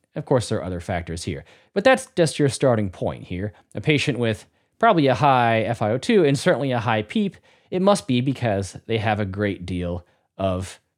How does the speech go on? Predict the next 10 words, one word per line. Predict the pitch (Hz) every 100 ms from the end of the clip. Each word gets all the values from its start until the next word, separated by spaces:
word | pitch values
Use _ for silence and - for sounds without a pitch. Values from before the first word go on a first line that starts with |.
| _ _
shunt. | - 107 - _ _ _ _ _ _ _ _ _ _ _ _ _ _ _ -
Now, | 156 78 - _ _ _ _ _ _ _ _ _ _
you | 123 175
go | 185 208 185 180
and | 123 139 131 127
look | 147 143
over | 131 123
that | 110
patient's | - 107 101 87
chart | - - 92 76